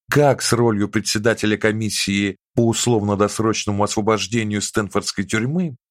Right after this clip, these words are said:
справится наш тюремный консультант Карла Прескотт. Как я уже говорил, последние семнадцать лет Карла много раз подавал прошение об условно-досрочном освобождении,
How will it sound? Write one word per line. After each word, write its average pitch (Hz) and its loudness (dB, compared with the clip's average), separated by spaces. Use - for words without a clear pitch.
справится 170 2
наш 123 2
тюремный 101 0
консультант 113 -2
Карла 120 0
Прескотт. - -6
Как 113 4
я 98 2
уже 95 0
говорил, 107 0
последние 117 2
семнадцать 110 -2
лет 170 0
Карла 175 4
много 156 -2
раз 147 2
подавал 107 2
прошение 104 0
об 107 4
условно-досрочном 127 0
освобождении, 104 -2